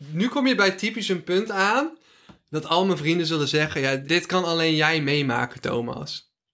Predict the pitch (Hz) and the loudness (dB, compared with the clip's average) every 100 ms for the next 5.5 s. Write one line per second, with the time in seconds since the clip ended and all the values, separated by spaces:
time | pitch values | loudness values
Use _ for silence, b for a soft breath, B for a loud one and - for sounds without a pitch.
0 | _ _ _ _ _ - - 143 143 135 | _ _ _ _ _ -10 0 2 2 2
1 | 151 - 143 - 143 135 - 151 151 139 | 2 0 -2 -2 -2 -2 0 0 0 -2
2 | 131 135 127 135 131 131 123 - - - | 0 2 2 2 0 -2 -6 -6 -8 -16
3 | _ B B B B B B B - 139 | _ B B B B B B B 0 2
4 | 127 127 165 160 160 - 147 160 165 - | 2 2 4 2 2 0 2 2 0 0
5 | 151 147 135 131 | -2 -2 -2 0